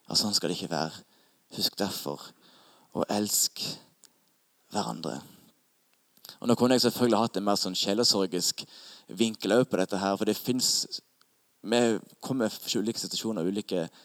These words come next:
settinger, ulike bakgrunner. Og det kunne vært en ul-, en mulig vinkel på dette kunne vært, hvordan går det an å elske når så og så og så er skjedd? Jeg kunne tatt sånn type sjelesorgisk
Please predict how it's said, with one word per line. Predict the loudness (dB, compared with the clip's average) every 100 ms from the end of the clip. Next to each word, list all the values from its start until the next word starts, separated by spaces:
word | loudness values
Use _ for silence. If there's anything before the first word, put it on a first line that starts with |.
| -6
settinger, | -4 -4 -4 -4
ulike | 2
bakgrunner. | 2 2 -2 -4 -8 -14 -20 -20 -20 0
Og | 4
det | 6
kunne | 6 6
vært | 6 6
en | 6
ul-, | 4 0 -8 2 6
en | 6 8
mulig | 8 8
vinkel | 8 4 2 -2
på | 2
dette | 4 4
kunne | 4 2
vært, | 2 2
hvordan | 2 2 4
går | 4
det | 6 6
an | 6
å | 4
elske | 4 2 2 4 2 2
når | 2 4 6
så | 6 4
og | 4
så | 4 2
og | 2
så | 0 0
er |
skjedd? | 0 -2 -4 -8 -10 -20 -20 _ _ -8
Jeg | 0
kunne | 2
tatt | 4
sånn | 2 0
type | 0 0
sjelesorgisk | 2 2 2 0 0 -4 -6